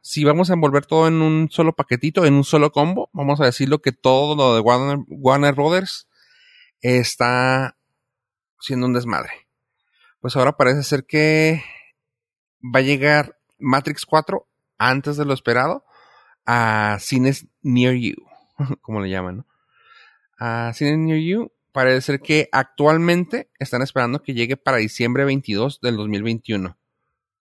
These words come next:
cosa que habían dicho que se iba a ir al dos mil veintidós. Pues bueno.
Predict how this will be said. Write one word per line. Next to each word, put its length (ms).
cosa 240
que 120
habían 220
dicho 220
que 100
se 100
iba 100
a 40
ir 100
al 100
dos 120
mil 140
veintidós. 800
Pues 260
bueno. 440